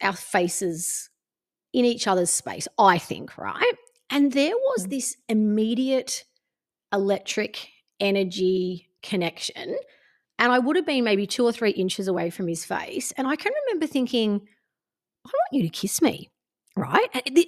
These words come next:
Speaker 1: all I could think in my head was, "Lean over and kiss me 'cause I'm gonna kiss you." Now, we're talking in a silent spa, so we shouldn't have been talking. There was another person behind me and I wouldn't have even known. Like, I wouldn't, I would ordinarily go, "Oh, we can't talk here, let's,"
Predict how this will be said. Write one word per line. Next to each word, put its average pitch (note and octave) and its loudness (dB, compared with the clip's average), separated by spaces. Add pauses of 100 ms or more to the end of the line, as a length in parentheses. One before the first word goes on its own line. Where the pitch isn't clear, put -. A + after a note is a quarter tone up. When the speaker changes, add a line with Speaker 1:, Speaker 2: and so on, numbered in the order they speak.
(120)
Speaker 1:
all F4 10
I A#4 4
could - 2
think C#4+ 2
in C4 4
my A3 4
head G#3+ 2
was, G3+ 2 (440)
"Lean D#4+ 6
over G4 2
and C#4+ 4
kiss - -4
me G#3 -2 (100)
'cause - -8
I'm C#4+ 6
gonna C#4 6
kiss - -2
you." F#3 -4 (100)
Now, B3 4
we're D#4 2
talking D4 4
in B3+ 2
a D4 2
silent G#3+ 4
spa, F3 -2
so B3+ 0
we A#3 2
shouldn't C#4 2
have C#4 2
been B3+ 4
talking. A3 0 (460)
There B3+ 6
was C4+ 2
another C4+ 2
person C#4 2
behind G#3 0
me G3 0
and G3+ -2
I G#3+ 2
wouldn't A3+ -2
have A3 -4
even G3 0
known. F#3+ 0
Like, A3+ 0
I B3+ 6
wouldn't, F#4 2 (100)
I A3 4
would D4+ 4
ordinarily A3 2
go, F#3+ 0
"Oh, C4 2
we A3+ 2
can't A#3+ -2
talk A3+ 0
here, G3 2
let's," - -2